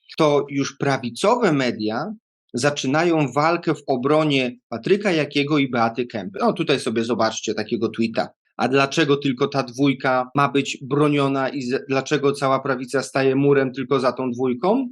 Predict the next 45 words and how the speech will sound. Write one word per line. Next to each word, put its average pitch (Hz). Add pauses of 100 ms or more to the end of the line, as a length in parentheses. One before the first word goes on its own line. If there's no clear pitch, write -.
(280)
No 143
cóż, - (100)
i 92
tutaj 185
się -
pojawia 147
nam 131 (320)
drugie 147
dno 107
sprawy. 107 (460)
Jakiś 196
czas -
temu 208
zrobiłem 160
bardzo 202
popularny 156
materiał 135
na 123
moim 139
YouTubie 131 (340)
z -
panią 269
Beatą 175
Kempą 151
w -
tle. - (140)
Dokładnie 190
chodziło 196
o 156 (280)
interesy, 165
śmieciowe 156
interesy 143
jej 143
rodziny, 131
chyba -
zięcia, 143
jak 110
dobrze 110
pamiętam, 95
który 214
to 190
zięć 196
za 139
czasów 185
pisu 151